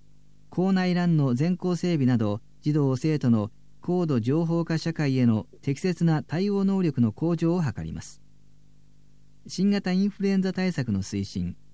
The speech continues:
一千六百五十五万五千円。医療機関との連携や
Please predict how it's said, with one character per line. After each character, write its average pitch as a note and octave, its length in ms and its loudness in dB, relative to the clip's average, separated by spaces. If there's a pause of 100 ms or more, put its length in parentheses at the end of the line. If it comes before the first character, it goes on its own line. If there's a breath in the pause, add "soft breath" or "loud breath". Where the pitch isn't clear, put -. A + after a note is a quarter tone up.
一 D3 120 0
千 E3+ 340 0
六 D3+ 220 -2
百 D3 260 -2
五 C#3+ 140 0
十 E3+ 240 0
五 E3 100 0
万 D#3+ 220 2
五 G#2 100 0
千 G2+ 280 -2
円。 F2+ 200 -6 (840)
医 D3 80 0
療 F3 220 2
機 - 100 -10
関 D#3+ 220 0
と E3 120 0
の D#3 100 4
連 C#3+ 200 2
携 C#3+ 180 0
や B2+ 220 0